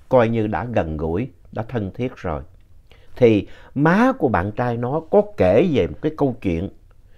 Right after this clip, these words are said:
mà hồi bả còn ở Long Khánh, bả đã chứng kiến nhìn thấy ma. Bả nói như thế này nè, hồi thời xưa ở Long Khánh, nhà nào,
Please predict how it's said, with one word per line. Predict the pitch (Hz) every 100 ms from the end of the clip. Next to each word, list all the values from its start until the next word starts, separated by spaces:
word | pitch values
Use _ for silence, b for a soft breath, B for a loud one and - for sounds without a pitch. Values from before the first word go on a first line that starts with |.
| - -
mà | 107
hồi | 95 98
bả | 87 101
còn | - 90
ở | 131
Long | 113 113
Khánh, | 139 180 b b
bả | 92 98
đã | 101
chứng | - 156 156
kiến | 160 185
nhìn | 78 69
thấy | 110
ma. | 123 104 95 - - - - - - - - - - - - B B -
Bả | 113
nói | 139 160
như | 175 -
thế | 143
này | 95 71
nè, | 78 - - - - b b b b b
hồi | - 120 113
thời | 117 104
xưa | - 151 156
ở |
Long | 165 143
Khánh, | - 175 233 147
nhà | 104 95
nào, | 92 90 82